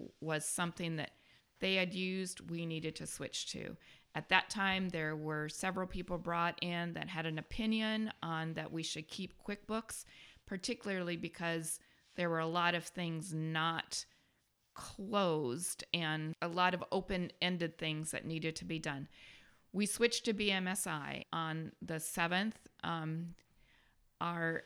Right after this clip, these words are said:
our town administrator said that there are problems with B M S I. We're gonna be needed looking into new software, and just left it at that.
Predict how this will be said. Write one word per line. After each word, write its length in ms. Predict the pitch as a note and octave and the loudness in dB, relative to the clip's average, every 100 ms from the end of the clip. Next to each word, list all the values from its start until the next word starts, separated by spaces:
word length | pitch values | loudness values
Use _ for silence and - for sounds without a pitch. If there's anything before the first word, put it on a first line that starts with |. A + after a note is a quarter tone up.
| - | 2
our 380 | E3 D#3+ D#3+ - - _ | 4 4 2 -2 -12 _
town 220 | - F#3 F3 | 0 2 4
administrator 600 | F3 F3 F3 F#3 F3 F3 | 4 0 0 0 0 0
said 320 | - F3 E3+ | 0 0 0
that 180 | - - | -2 -2
there 160 | F3 | -2
are 60 | D#3+ | -2
problems 440 | - F#3 F#3+ G3 | -2 0 0 -2
with 120 | F#3+ | -6
B 160 | F#3+ F3+ | -2 -2
M 120 | F3 | 0
S 200 | E3+ - | -2 -2
I. 160 | F3 E3 | 0 0
We're 140 | E3 | -2
gonna 200 | E3+ E3 | -2 -2
be 300 | D#3+ D#3+ D#3 - - - - | -2 -2 -2 -6 -18 -10 -4
needed 340 | E3+ E3 D#3 | -4 -4 -2
looking 380 | E3 E3+ E3+ D#3 | 0 0 0 -2
into 260 | D#3 - | -2 -2
new 200 | D#3 D#3 | -2 -2
software, 520 | D3+ - - - C2+ - - - - - | -4 -6 -8 -8 -6 -6 -6 -10 -12 -4
and 180 | E3 D#3+ | -2 0
just 240 | F#3+ - | -2 0
left 240 | F#3 G#3+ G#3 | 2 2 0
it 100 | F3 | -2
at 140 | - | 0
that. 240 | F#3+ F3 | 2 2